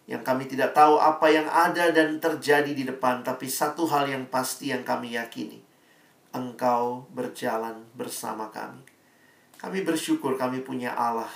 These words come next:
Immanuel yang menyertai kami, yang tahu pergumulan kami. Kami bersyukur untuk firman-Mu, tolong kami sekali lagi bukan cuma jadi pendengar,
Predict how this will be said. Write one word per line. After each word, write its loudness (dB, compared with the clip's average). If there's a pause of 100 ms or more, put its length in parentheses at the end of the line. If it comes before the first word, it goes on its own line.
(180)
Immanuel -8 (480)
yang -8
menyertai -2
kami, -4
yang -10
tahu 0
pergumulan -10
kami. -12 (560)
Kami -10
bersyukur 0
untuk -2
firman-Mu, -2
tolong 0
kami -4
sekali -2
lagi -4
bukan -8
cuma -8
jadi -8
pendengar, -8